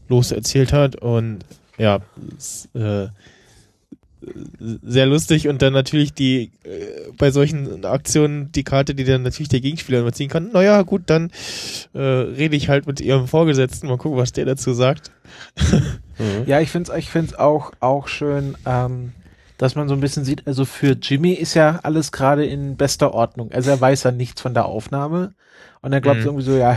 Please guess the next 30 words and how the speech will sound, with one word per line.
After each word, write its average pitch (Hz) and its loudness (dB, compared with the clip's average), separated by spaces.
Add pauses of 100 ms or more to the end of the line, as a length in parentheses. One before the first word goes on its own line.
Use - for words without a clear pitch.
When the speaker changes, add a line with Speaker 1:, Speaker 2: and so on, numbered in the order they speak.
(200)
Speaker 3:
er 131 2
hat 127 2
jetzt 120 -4
Chuck 151 0
im 160 -2
Griff 151 2
und 131 -4
mit 120 -6
Kim 143 0
läuft's 123 4
auch 147 0
ganz 143 -2 (120)
cool 151 4
und 127 2
seine 120 2
Kanzlei 143 0
läuft 143 0
cool. 143 0 (500)
Und 131 0
jetzt 143 -2
bekommt 151 0
er 156 6
so 143 2
ein 143 -2
bisschen, 147 0
hat 143 2
so 147 0
ein 143 -2
bisschen 135 -2
Chutzpe 156 -2